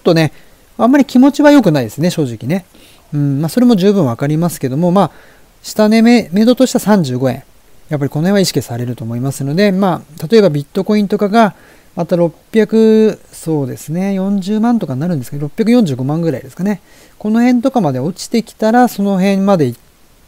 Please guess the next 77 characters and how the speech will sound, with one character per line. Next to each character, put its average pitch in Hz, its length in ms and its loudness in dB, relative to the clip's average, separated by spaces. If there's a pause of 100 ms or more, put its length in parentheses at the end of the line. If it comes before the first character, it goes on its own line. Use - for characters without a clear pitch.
(240)
て 165 120 0
し 160 180 -6
ま 156 160 0
う 156 80 -2
可 156 140 -6
能 165 120 -4
性 220 100 0
は 185 40 0
十 143 140 -2
分 117 160 -6
あ 117 60 -6
る 113 80 -8
の 110 80 -12
か - 100 -18
な 123 80 -20
と - 580 -20
思 113 140 -8
い 110 40 -14
ま 110 120 -18
す。 - 220 -20 (640)
そ - 20 -8
れ 151 60 -4
か 147 140 -4
ら 170 40 -2
イ 196 60 0
ー 185 60 -2
サ 190 100 -4
の 185 80 -2
場 180 120 0
合 185 80 -2
だ 208 80 -4
っ - 20 -8
た 226 80 -4
ら 190 80 0
四 214 160 4
十 131 120 -6
八 107 240 -10
万 143 180 -2
円 143 120 -4
ぐ 139 80 0
ら 120 60 -4
い 107 40 -10
か - 80 -12
な 123 120 -8
と - 80 -14
思 117 100 -10
う 113 40 -8
ん 113 40 -8
で 113 60 -12
す - 80 -18
け 165 80 -8
ど 202 40 -2
も、 214 100 -2
こ 226 100 -4
の 233 100 0
辺 254 220 2
に 254 100 2
行 247 80 0
く - 80 -2
よ 254 180 4
う 135 40 0
な 127 120 -4
流 151 120 2
れ 190 100 0
に 139 140 -4
な 190 100 -2
る 202 80 -2
と、 233 300 0 (500)
う 160 60 -2
ん、 175 320 2
ま 165 60 4
あ、 - 20 4
シ 202 180 0
ン 190 160 2
ボ 185 100 4
ル 202 80 4
も 220 200 4